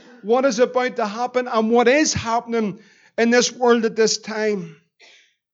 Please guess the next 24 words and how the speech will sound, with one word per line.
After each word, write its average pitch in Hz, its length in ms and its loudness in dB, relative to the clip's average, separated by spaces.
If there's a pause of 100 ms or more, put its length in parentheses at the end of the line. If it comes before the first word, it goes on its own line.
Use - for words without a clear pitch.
(500)
And 196 140 -2
all 277 220 6
the 294 180 2
warnings 269 520 0
and 233 140 -2
the 233 60 0
judgments, 220 920 -2 (880)
you 226 100 -4
know, 233 80 0
God 247 300 0
is 262 120 0
so 269 240 -4
faithful, 269 840 -8 (520)
because 226 400 0
in 233 120 2
every 269 300 2
generation 262 1040 -2 (300)
where 214 140 4
God, 233 380 0
when 233 120 0
I 254 100 2
talk 247 300 -4
about 233 300 0
judgment, 226 600 -2